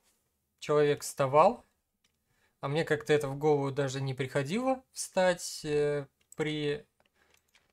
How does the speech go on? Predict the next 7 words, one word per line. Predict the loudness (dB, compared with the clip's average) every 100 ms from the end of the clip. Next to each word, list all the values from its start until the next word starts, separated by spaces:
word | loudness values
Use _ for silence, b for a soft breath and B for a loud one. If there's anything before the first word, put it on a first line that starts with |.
| _ _ _ _ _ _ _ _
получается, | -8 0 2 2 -2 -6
при | -4 -2 0
проползании. | 2 2 4 2 4 2 2 -2 -6 -10 _ _
То | -2
есть | -2 -4
все, | -4 0 0 -2 -12 _ _ _ _ _
персонаж | -4 0 0 0 -2